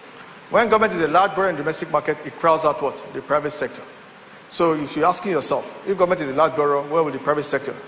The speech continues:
how will it get access to loans? And what it also does, so that people can continue financing government, it has kept interest rates what? A bit what?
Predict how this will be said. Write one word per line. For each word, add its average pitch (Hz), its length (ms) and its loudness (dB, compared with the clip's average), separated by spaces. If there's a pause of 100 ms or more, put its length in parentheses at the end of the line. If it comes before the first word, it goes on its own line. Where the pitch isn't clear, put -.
how 156 120 2
will 151 80 -4
it 143 80 -8
get 147 220 -2
access 139 320 -6
to 120 80 -10
loans? 113 280 -12 (580)
And 139 80 -2
what 190 140 6
it - 80 -2
also 185 300 4
does, 139 320 0 (320)
so 196 80 -6
that 180 160 4
people 214 160 -4
can 185 160 0
continue 185 320 -4
financing 170 360 -2
government, 156 280 -2
it 156 100 -10
has 139 160 0
kept 180 220 0
interest 175 380 0
rates 160 160 -4
what? 151 220 -2 (320)
A 151 100 -2
bit 185 200 -2
what? 160 180 2